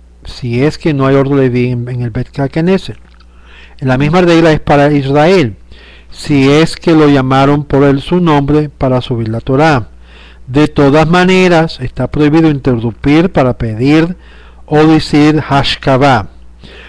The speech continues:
recuerdo a los seres que-, queridos fallecidos o al Mishaberak, en todos los casos anteriores. Está a él, él recitando los Pesujé de Zimra mientras que el público ya se dispone a la lectura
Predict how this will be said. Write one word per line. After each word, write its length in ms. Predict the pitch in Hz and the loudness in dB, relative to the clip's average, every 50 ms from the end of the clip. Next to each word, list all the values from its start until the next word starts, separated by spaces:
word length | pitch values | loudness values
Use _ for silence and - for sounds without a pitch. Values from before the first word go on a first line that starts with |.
| - - - | -20 -16 -8
recuerdo 880 | - 131 135 135 - - - 147 156 165 175 175 175 175 190 208 196 147 | -4 -2 -2 -2 -2 0 0 2 4 4 2 2 2 0 0 0 -2 -4
a 140 | 135 127 | -2 -2
los 260 | 127 127 123 - - - | 0 0 -2 -2 -6 -4
seres 400 | - 151 147 147 160 160 - - | 0 0 2 2 2 0 -2 -4
que-, 380 | - 135 123 120 120 131 135 | -4 -2 -2 -2 -2 -6 -6
queridos 640 | - - 131 123 127 135 135 139 147 151 147 - - - - - - - - - | -6 -4 -2 -2 -2 0 0 0 0 0 -2 -6 -14 -18 -20 -20 -20 -20 -16 -8
fallecidos 840 | - 131 123 123 123 117 - - 139 131 135 131 135 143 135 - - | -4 -2 0 0 0 -2 -2 -4 -2 0 0 2 0 0 -2 -4 -6
o 140 | - 139 135 | -4 -2 -2
al 100 | 131 127 | 0 -2
Mishaberak, 720 | 127 131 127 - 143 127 120 139 147 139 120 113 87 - - - - - - - - - - - - | -2 -4 -4 -2 -2 0 2 2 2 2 2 0 -4 -6 -14 -20 -20 -20 -20 -20 -20 -20 -20 -20 -12
en 160 | - 131 123 120 | -10 -10 -10 -8
todos 280 | - - 131 131 131 | -4 -2 0 0 0
los 120 | 139 - - | 0 -2 -2
casos 440 | - 131 120 120 - 135 117 - | -4 -6 -4 -4 -6 -8 -8 -8
anteriores. 720 | 131 120 - 143 139 139 147 143 135 117 107 98 - - - - - - - _ - - - - - - - - - - - - - - - - - - - - - - - - - - - - - - | -10 -8 -6 -6 -2 0 0 0 0 -2 -6 -10 -14 -20 -20 -20 -20 -20 -20 _ -20 -20 -20 -20 -20 -20 -20 -20 -20 -20 -20 -20 -20 -20 -20 -20 -20 -20 -20 -20 -20 -20 -20 -20 -20 -20 -20 -20 -18 -8
Está 480 | - 156 156 - - - 214 240 233 - | -4 -4 -4 -2 0 0 2 2 2 0
a 140 | - 196 190 | 0 2 2
él, 320 | 180 175 170 170 175 180 - | 4 4 4 4 2 2 0
él 300 | - 190 190 190 175 165 | 0 2 2 4 2 2
recitando 580 | 160 147 - 156 143 - - 160 160 160 165 160 | 0 0 -2 -4 -6 -2 -2 -2 0 2 2 2
los 180 | 151 147 139 | 2 2 0
Pesujé 420 | - 143 127 - - 127 - 151 143 | 0 -2 -4 -2 -4 -4 -2 -2 0
de 120 | 147 151 | 0 0
Zimra 360 | 131 139 135 120 127 143 143 | -2 -2 -4 -2 -2 -2 -2
mientras 280 | 139 139 139 135 - 135 | -2 -4 -4 -4 -6 -4
que 100 | - 139 | -4 -4
el 60 | 131 | -4
público 460 | - - 180 196 190 185 180 - 156 | -2 -2 -2 0 0 0 0 0 0
ya 220 | 139 131 151 160 156 | 0 0 0 0 -2
se 260 | - - 165 151 139 | -2 -2 -2 0 0
dispone 480 | 135 131 - - - 170 180 185 175 | 0 -2 -4 -4 -2 0 0 0 0
a 60 | 147 131 | 0 0
la 100 | 127 123 | 0 -2
lectura 560 | 117 117 113 - - 151 156 160 165 156 | -4 -6 -10 -8 -6 -2 0 0 0 0